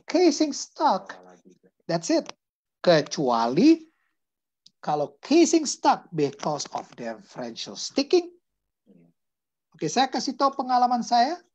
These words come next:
Saya differential sticking dengan tujuh inci casing. Apa yang saya lakukan? Saya pompa diesel fuel, tapi tidak boleh dilakukan sekarang. Oke, it's,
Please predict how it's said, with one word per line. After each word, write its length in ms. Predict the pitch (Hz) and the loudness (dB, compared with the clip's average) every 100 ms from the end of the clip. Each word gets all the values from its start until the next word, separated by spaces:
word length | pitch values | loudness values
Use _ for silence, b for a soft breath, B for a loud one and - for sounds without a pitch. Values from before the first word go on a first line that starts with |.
| _ _ | _ _
Saya 220 | - 202 190 | -2 0 0
differential 480 | 185 214 214 208 | -2 -2 -2 -4
sticking 420 | 180 233 233 226 202 | -8 -8 -6 -4 -4
dengan 220 | 185 170 | -4 -4
tujuh 260 | 202 190 | -6 -6
inci 240 | 190 165 - | -6 -6 -6
casing. 400 | - 196 196 285 269 | 2 2 2 -2 -6
Apa 240 | 269 330 | -4 -4
yang 100 | 269 | -4
saya 200 | 277 254 | -4 0
lakukan? 480 | 247 294 285 330 254 _ _ _ _ _ _ _ _ _ | 0 -2 -6 -8 -8 _ _ _ _ _ _ _ _ _
Saya 1000 | - - - 175 165 165 160 160 160 151 - _ | -18 -14 -4 -2 0 0 -2 0 -2 -4 -12 _
pompa 640 | 170 165 156 - 160 147 143 _ | -4 -4 -6 -8 -6 -4 -6 _
diesel 400 | - 185 165 220 | -4 -2 0 -4
fuel, 320 | - 180 135 - B B - | -2 -2 -2 -6 B B -10
tapi 320 | 135 131 120 | -8 -6 -6
tidak 320 | - 170 139 | -4 -4 0
boleh 160 | 151 143 | 2 2
dilakukan 560 | 135 131 - 135 123 | 0 -6 -8 -12 -14
sekarang. 320 | 117 117 110 - _ _ _ _ _ | -14 -16 -16 -18 _ _ _ _ _
Oke, 320 | 131 - 165 | -10 -2 0
it's, 600 | 160 - 120 127 - - | -2 -6 -10 -10 -12 -16